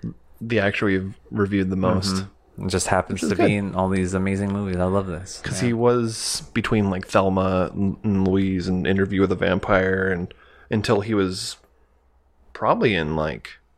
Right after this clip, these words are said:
Speaker 1: I don't know. 'Cause even into, like, the early two thousands, while he was making movies with Fincher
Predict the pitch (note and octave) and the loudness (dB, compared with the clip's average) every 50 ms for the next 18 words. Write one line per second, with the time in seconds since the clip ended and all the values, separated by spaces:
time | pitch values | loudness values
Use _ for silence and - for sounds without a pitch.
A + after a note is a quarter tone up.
0 | _ - - - - - - - _ _ - - - - - - - - - _ | _ -20 -20 -20 -20 -20 -20 -20 _ _ -20 -20 -20 -20 -20 -20 -20 -20 -20 _
1 | _ _ _ _ _ _ _ _ _ _ _ _ _ _ - G#2+ A2+ A2 G2+ A2+ | _ _ _ _ _ _ _ _ _ _ _ _ _ _ -6 -2 0 2 4 4
2 | G#2+ E2 F2 - - - - - - - - - A2+ G#2 A#2 A#2+ A#2+ B2 A#2 A2+ | 4 2 0 -6 -10 -14 -16 -18 -20 -16 -6 -4 -2 0 0 0 2 2 2 2
3 | A2 G#2+ - A#2+ G#2 F2+ G#2 G2 F#2+ - - G2+ G#2 G#2 G#2 G#2 G2+ - - G#2 | 2 2 0 -2 0 2 2 2 2 0 0 0 2 2 2 0 -2 -2 -4 -4
4 | G2 G#2+ G#2 G2 G2 G#2 G#2+ F#2+ - G2+ G2 G2 A2+ A2 G2+ F#2+ G#2 G2+ G2 F#2+ | 0 2 2 2 2 2 -2 -4 -2 0 0 0 2 0 0 0 0 0 0 0
5 | - G2+ G2 G2 F#2+ G#2 - - - - A#2+ A2+ G#2 G2+ F#2+ G#2 G2 - - - | 0 -2 0 0 -2 -4 -8 -12 -4 2 2 2 2 2 0 -2 -4 -2 0 0
6 | G#2+ G2+ - - - G2 G2 F#2+ F#2+ F#2+ | 0 0 0 -2 0 0 2 2 0 -2